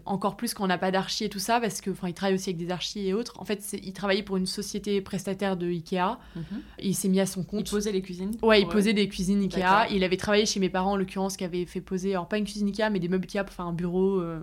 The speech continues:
Speaker 1: voilà. Et mes parents l'avaient trouvé super bien. Il travaillait, euh, vraiment
Speaker 2: Hyper
Speaker 1: hyper
Speaker 2: précis,
Speaker 1: méticuleux,
Speaker 2: euh.
Speaker 1: ouais, précis, euh. Et c'est vrai qu'il nous a aidés sur la cuisine.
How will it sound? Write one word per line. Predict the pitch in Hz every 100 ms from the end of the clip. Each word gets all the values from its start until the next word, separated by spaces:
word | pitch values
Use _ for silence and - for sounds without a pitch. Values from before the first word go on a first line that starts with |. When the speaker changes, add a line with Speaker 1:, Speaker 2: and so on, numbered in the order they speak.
| 175
Speaker 1:
voilà. | 185 175 202 -
Et |
mes | 175
parents | 180 202
l'avaient | 175
trouvé | 185 180
super | - - - 180
bien. | 175 185 208
Il |
travaillait, | - 180 170 185 180
euh, | 170 -
vraiment | 190 190 214 226
Speaker 2:
Hyper | 233
Speaker 1:
hyper | 226 220
Speaker 2:
précis, | -
Speaker 1:
méticuleux, | 180 220 202
Speaker 2:
euh. |
Speaker 1:
ouais, | 208 208
précis, | 208 220 190 - 220 214 214 214
euh. | 190 185
Et | 190
c'est | 190
vrai | 214
qu'il | 214
nous | 190 180
a |
aidés | 180 208
sur | 202
la | 175
cuisine. | - 185 208